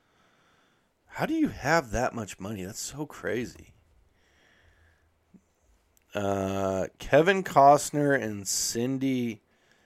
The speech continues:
Silva, eighty million. Who cares? Alec, Alec and Jocelyn Wilds-, Wildenstein?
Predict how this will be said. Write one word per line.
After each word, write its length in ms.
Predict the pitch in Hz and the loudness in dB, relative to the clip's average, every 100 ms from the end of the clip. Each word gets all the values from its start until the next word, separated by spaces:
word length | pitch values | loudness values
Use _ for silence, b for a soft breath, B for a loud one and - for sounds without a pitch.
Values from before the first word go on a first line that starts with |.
| _ _ _ | _ _ _
Silva, 800 | - - 120 127 117 92 85 - - | -10 0 6 6 4 0 -2 -4 -4
eighty 380 | 104 123 110 92 | 0 0 0 -6
million. 580 | 87 73 60 50 50 - _ _ _ _ _ _ _ - _ _ - | -8 -12 -14 -18 -20 -20 _ _ _ _ _ _ _ -20 _ _ -20
Who 80 | 101 95 | -20 -20
cares? 640 | - 98 98 85 - - _ | -14 -6 -4 -6 -8 -18 _
Alec, 640 | 107 123 131 139 139 - _ _ _ _ _ _ _ _ _ _ _ _ _ _ _ - | 8 10 10 8 0 -12 _ _ _ _ _ _ _ _ _ _ _ _ _ _ _ -4
Alec 520 | 107 131 156 170 - | 4 8 8 6 2
and 380 | - 110 92 82 | -2 -2 -2 -8
Jocelyn 920 | - - 95 113 139 - 139 113 90 | -6 0 8 10 10 8 4 4 2
Wilds-, 760 | 85 87 98 123 139 160 - - | -2 6 10 12 12 8 0 -2
Wildenstein? 1300 | - 95 101 127 160 175 180 - 180 185 202 214 | -4 6 10 10 10 6 4 4 6 8 6 0